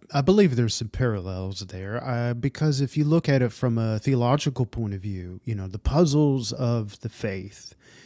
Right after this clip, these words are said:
you know, the questions and the mysteries of the faith, and be able to kinda work on those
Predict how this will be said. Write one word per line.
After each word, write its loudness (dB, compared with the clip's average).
you -4
know, -4
the -8
questions 0
and 0
the 0
mysteries -2
of -8
the -10
faith, -8
and -6
be 2
able 0
to -4
kinda -2
work 0
on 4
those 4